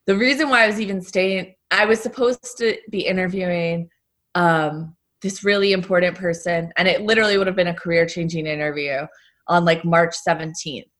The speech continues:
And his people had not confirmed it. And I was, like, emailing them too to be like, "Listen, I'm about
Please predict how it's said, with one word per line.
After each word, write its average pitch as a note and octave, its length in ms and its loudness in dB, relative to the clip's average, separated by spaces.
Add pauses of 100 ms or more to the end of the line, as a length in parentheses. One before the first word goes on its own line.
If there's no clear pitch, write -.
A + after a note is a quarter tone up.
(380)
And F#3 200 2
his F#3 200 -2
people F#3+ 720 -2 (240)
had G3 120 -2
not F#3+ 320 6
confirmed F3+ 760 0
it. D#3+ 320 0 (220)
And F3+ 120 2
I F3+ 120 6
was, F#3 180 2
like, F3 240 0
emailing F#3+ 440 2
them E3+ 160 0
too A#3 260 -2
to G3 100 -6
be F#3+ 100 2
like, E3+ 160 2
"Listen, G3 380 2
I'm G3 300 2
about F#3 320 2